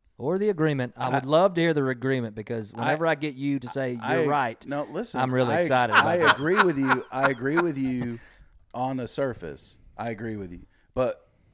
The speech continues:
Speaker 2: I, again, I'd have to go back and study it.
Speaker 1: Well, study.
Speaker 2: But I'm going to make the assumption
Speaker 1: Uh-huh.
Speaker 2: based on the book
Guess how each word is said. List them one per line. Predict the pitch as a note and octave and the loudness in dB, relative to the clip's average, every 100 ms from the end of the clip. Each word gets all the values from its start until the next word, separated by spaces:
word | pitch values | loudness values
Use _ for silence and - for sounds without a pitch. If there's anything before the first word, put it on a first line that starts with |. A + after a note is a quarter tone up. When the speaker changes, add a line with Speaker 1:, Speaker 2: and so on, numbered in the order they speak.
| - - - | -20 -14 -4
Speaker 2:
I, | B2+ D#3+ D#3+ - | 0 0 0 -6
again, | A#2 G#2 D3 C#3+ C#3+ _ - | -12 -6 -4 -4 -6 _ -12
I'd | G#2 | -8
have | A#2 | -8
to | A#2+ | -6
go | A#2 | -6
back | B2 B2 | -4 -4
and | A#2 | -6
study | - C#3 A#2 F2 | -4 -2 -2 -6
it. | F#2 _ - | -12 _ -14
Speaker 1:
Well, | A#3+ | -14
study. | - F4 D4 | -10 -8 0
Speaker 2:
But | C3 B2 - _ - | 0 0 -4 _ -8
I'm | B2+ D3 | -4 -4
going | C#3+ D3 C#3+ C3 | -2 -2 -2 -4
to | - B2+ A#2+ A2+ A2 _ _ _ _ | -8 -6 -6 -6 -10 _ _ _ _
make | G2 B2+ C3 | -4 -2 -2
the | A2 G#2+ | -4 -8
assumption | - - - D#3 C#3 - G2+ F#2 A#2+ | -10 -8 -4 -2 -2 -6 -10 -10 -16
Speaker 1:
Uh-huh. | _ A2 A#2 | _ -6 -4
Speaker 2:
based | C#3+ B2 | -4 -4
on | G#2+ G#2 | -6 -6
the | |
book | F2+ B2 A2+ A2 | -6 -4 -4 -6